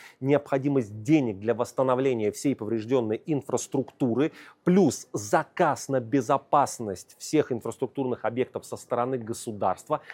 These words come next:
Откуда брать деньги? То есть, смотрите, у нас сжался спрос, и при этом и государство сказало: «Вперёд, ремонтируйте и Н П З, и ремонтируйте склады, но это необходимо. И ещё обеспечьте их безопасность, дополнительно за это заплатите». Мы в прошлом дайджесте про это много говорили.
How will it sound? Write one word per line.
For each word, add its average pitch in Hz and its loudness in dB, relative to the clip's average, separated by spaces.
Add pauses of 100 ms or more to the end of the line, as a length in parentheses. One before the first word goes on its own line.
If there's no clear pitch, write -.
(120)
Откуда 147 -2
брать 95 -4
деньги? 95 -6 (240)
То - -12
есть, 117 -4
смотрите, 135 0 (320)
у 143 4
нас 143 2 (100)
сжался 117 4
спрос, - 2 (180)
и 165 0
при 156 4
этом 127 2 (160)
и 180 -2
государство 147 2
сказало: 104 0 (200)
«Вперёд, 147 4
ремонтируйте 123 -2
и 143 -4
Н 113 -2
П 123 -2
З, 110 0
и 123 -2
ремонтируйте 104 -4
склады, 98 0
но 104 -2
это 107 -4
необходимо. 104 -4
И 185 -4
ещё 170 -2
обеспечьте 113 -4
их 107 -6
безопасность, 107 0
дополнительно 110 -4
за 101 0
это 104 -4
заплатите». 101 -2
Мы 104 0
в - -20
прошлом 107 0
дайджесте 110 0
про 113 0
это 104 -6
много 101 -6
говорили. 101 -2